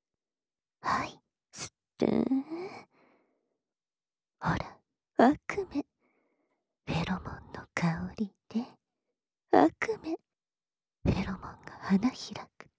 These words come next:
頭の中で。交わる、混じる。理性が甘い香りと混じって、ドロドロ、グズグズ。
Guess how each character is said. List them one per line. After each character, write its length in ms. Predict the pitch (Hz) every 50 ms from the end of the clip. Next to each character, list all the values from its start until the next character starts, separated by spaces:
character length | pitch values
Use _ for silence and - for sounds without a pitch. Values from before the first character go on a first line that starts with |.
| _ _ _ _ _ _ _ _ _ _ -
頭 400 | 254 220 214 - 247 240 233 254
の 60 | 277
中 180 | 277 285 294 294
で。 540 | - 339 - _ - - - - - - _ _ _ _ _ _ _ _ _ _ _ _ _ _ _ _ _ _ _ _ _ _
交 440 | - 151 - - - - - - -
わ 60 | - - -
る、 100 | - - _ _ _ _ _ _ _ -
混 180 | 254 247 240 - -
じ 180 | - - - -
る。 120 | - - - _ _ _ _ _ _ _ _ _ _ _ _ _ _ _ _ _ _ _ _ _ _ _ _ _ _ _ _
理 100 | - 208
性 300 | - - - - - 202 202 - - - -
が 240 | - - - - - _ _ _ _ _ _ _ _ _ _
甘 360 | - 196 165 160 160 170 175 185
い 140 | 180 - _ -
香 320 | - 185 180 185 - - -
り 120 | - - _ _ _
と 100 | - - - _ _ _ _ _ _ _ _ _ _ _
混 200 | - 214 214 -
じ 160 | - - - 247
っ 40 | - _ _ _ _ _ _
て、 260 | - - 220 214 - _ - - - - - _ _ _ _ _ _
ド 100 | - 165
ロ 80 | 147 - - - - - -
ド 100 | - -
ロ、 220 | - - - - _ _ _ _ _ _ _ _
グ 160 | - 226 202
ズ 220 | 170 - - - 220
グ 60 | - - - - -
ズ。 220 | - - - -